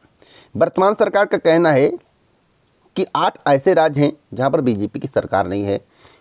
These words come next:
वहाँ पर सीबीआई जांच में अब बाधा आती है। तो मैं आपको बता दूँ, ये चाहते हैं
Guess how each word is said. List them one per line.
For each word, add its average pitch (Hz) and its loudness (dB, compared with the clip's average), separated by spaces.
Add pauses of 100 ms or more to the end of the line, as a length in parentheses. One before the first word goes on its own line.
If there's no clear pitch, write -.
वहाँ 120 0
पर 156 0
सीबीआई 107 0
जांच 92 -2
में 127 -4
अब 104 -4
बाधा 95 0
आती 80 -8
है। 80 -14
तो - -10
मैं 156 4
आपको 151 0
बता 143 2
दूँ, 131 -2 (460)
ये 170 2
चाहते 156 0
हैं 151 4